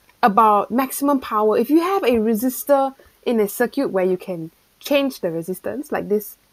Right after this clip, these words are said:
oh my goodness, like a potentiometer, okay, you can change your resistance. That's why I got the arrow there, okay?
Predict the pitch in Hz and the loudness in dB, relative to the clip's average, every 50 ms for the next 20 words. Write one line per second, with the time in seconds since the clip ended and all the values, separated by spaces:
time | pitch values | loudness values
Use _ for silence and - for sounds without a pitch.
0 | _ _ - - 190 208 180 - - - _ - - - - - - _ _ _ | _ _ -14 -12 -12 -12 -12 -14 -18 -20 _ -16 -14 -14 -16 -18 -20 _ _ _
1 | _ _ _ _ 196 196 196 202 - 202 196 - - 220 220 208 - 233 220 220 | _ _ _ _ -8 -6 -6 -6 -8 -8 -10 -6 -4 -4 -4 -4 -4 -4 -4 -4
2 | 220 208 - 247 277 320 320 _ _ _ _ _ _ _ _ _ - 190 226 262 | -4 -4 -2 -4 -4 -4 -6 _ _ _ _ _ _ _ _ _ -8 -8 -8 -8
3 | - _ _ _ _ _ _ 180 190 196 196 - 208 190 180 180 175 180 180 180 | -12 _ _ _ _ _ _ -4 -4 -4 -4 -4 -8 -8 -6 -8 -8 -8 -8 -8
4 | 180 180 - _ _ _ _ _ _ _ _ _ _ - - - - 190 190 214 | -10 -12 -14 _ _ _ _ _ _ _ _ _ _ -16 -16 -10 -4 -4 -2 -2
5 | 262 339 440 466 - - - - - - _ _ _ _ _ _ _ _ _ 392 | -2 -4 -4 -6 -10 -16 -20 -20 -20 -20 _ _ _ _ _ _ _ _ _ -20
6 | _ - 175 180 180 175 170 170 170 170 165 180 196 208 277 294 - 480 523 523 | _ -8 -4 -4 -4 -4 -4 -4 -6 -4 -2 -2 -2 -2 -2 -4 -2 -4 -4 -6
7 | - - - 226 - 254 214 196 165 165 170 - 202 208 214 226 240 226 208 233 | -6 -8 -8 0 0 0 2 2 0 0 -2 -2 0 0 0 0 0 0 -2 -2
8 | 302 370 _ _ _ _ _ _ _ _ _ _ _ _ _ _ _ _ _ _ | -4 -8 _ _ _ _ _ _ _ _ _ _ _ _ _ _ _ _ _ _
9 | _ _ - _ 214 247 269 | _ _ -12 _ -6 -6 -6